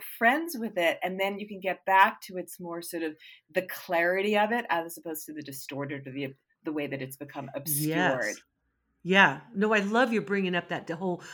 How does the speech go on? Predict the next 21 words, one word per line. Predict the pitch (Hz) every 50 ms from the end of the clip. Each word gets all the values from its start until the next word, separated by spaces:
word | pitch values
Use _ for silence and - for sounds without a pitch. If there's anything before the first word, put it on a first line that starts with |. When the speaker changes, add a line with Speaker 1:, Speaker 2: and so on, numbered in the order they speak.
| - - - - -
Speaker 2:
idea | 180 185 175 143 185 185 180
of, | 160 151
like, | 175 160 151 147
distortion. | - 160 147 - - - 170 156 151 165 170 - - - 110 - - - - 143 _ _ _ _ _ -
Speaker 1:
Mm-hmm. | 175 170 151 151 165 165 165 165 170 175 180 190 185 - _ _ _ _ _ _ _ _ _ _ -
Speaker 2:
Yeah. | - 185 175 175 170 165 160 160
Speaker 1:
Mm-hmm. | 170 175 170 - - - - -
Speaker 2:
You | - 277 277
know, | 294 285
and | 262 262
I | 269 269
also | 285 302 311 302 302 302
think, | 294 - - 226 214 208 202 - -
yeah, | 254 285 311 302 302
well, | 294 254 302 269
let's | 269 349 370 - -
talk | - - - 370 370 381 370 -
a | 349
little | 269 226 220 190 190 180
bit | 139 180 175 165 - -
about | - 190 156 - 185 180 175 170 151 - -